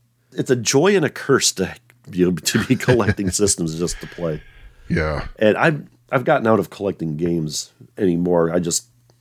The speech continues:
Speaker 1: get a flash cart.
Speaker 2: Yep,
Speaker 1: They're
Speaker 2: that's
Speaker 1: gonna
Speaker 2: the way to go for me,
Speaker 1: Yeah,
Speaker 2: at least.
Speaker 1: 'cause it's, it's, I mean, I,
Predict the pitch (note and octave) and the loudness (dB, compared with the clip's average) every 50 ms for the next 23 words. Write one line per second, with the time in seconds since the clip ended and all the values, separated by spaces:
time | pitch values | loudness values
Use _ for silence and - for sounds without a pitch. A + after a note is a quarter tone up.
0 | _ _ _ - A2 A2+ - - C3 A#2 G#2+ F#2+ - - - F#2+ F2 D#2+ - _ | _ _ _ -2 -2 -2 0 0 0 0 0 0 -2 -2 0 0 0 0 -2 _
1 | _ _ _ _ - - _ - A2+ A2+ A2+ - - - A2 G2+ F2+ E2+ A2+ G#2 | _ _ _ _ -20 -12 _ -2 0 0 0 -2 -2 -2 -2 0 0 2 2 2
2 | G#2 F#2+ F2+ F2 E2+ F2 F2 E2 D#2+ D#2 - F2+ E2 F2+ G2+ F2+ D2+ - D#2 D#2 | 2 2 0 -4 -6 -8 -8 -8 -8 -8 -8 -4 0 0 2 2 0 -2 -6 -10
3 | D2 D#2 - - - B2+ A#2+ G#2+ A#2 B2+ G#2 - - - - B2 - - - - | -4 0 2 2 4 4 4 2 2 0 -2 -4 -6 -4 -2 -4 -2 -2 -4 -6
4 | - - - - D#3 D3 C#3+ C#3+ C#3 C#3+ D3+ | -8 -10 -6 -2 0 2 4 4 2 2 2